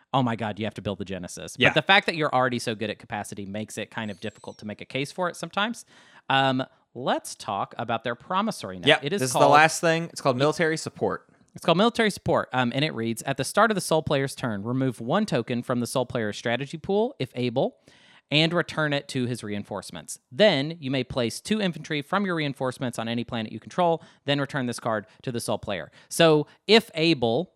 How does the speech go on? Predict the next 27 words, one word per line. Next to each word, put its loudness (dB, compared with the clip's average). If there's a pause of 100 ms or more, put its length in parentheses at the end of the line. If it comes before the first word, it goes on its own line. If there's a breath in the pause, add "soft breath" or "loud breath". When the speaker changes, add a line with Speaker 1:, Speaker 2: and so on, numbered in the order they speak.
(140)
Speaker 1:
is 2
the 2
important 0
term -4
there, 2
meaning 0
Speaker 2:
Right. 10
Speaker 1:
that 0
Soul 6
can -2
sell 2
this 0
after 2
they 0
have 0
spent -2
all 4
of -2
their 0
strategy -2
tokens, -2 (200 loud breath)
and 0
it 0
essentially 0
costs 0
them 0
nothing 0